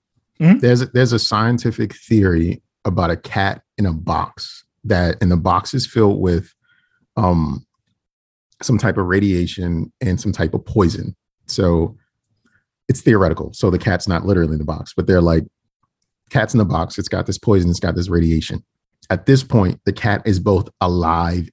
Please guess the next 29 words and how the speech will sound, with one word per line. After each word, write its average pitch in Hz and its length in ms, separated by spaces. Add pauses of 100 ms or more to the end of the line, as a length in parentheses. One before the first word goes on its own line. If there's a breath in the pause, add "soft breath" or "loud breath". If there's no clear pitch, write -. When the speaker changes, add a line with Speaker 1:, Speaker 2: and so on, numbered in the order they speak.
Speaker 2:
and 110 300
dead 85 400
because 87 500
you 156 180
can't 98 380
tell 101 300
'cause 87 280
you 95 120
can't 92 340
see 101 260
it, - 120
but 92 220
you 98 140
understand 90 480
the 76 60
Speaker 1:
Yeah. - 60 (100)
Speaker 2:
circumstances. - 600 (380)
So 98 260
Speaker 1:
Yeah. 117 160 (640)
Speaker 2:
if 113 180
I 131 140
don't 123 200
see 139 360
it - 160
and 104 120
I 107 120
understand 113 400
the 85 60
circumstances, 95 680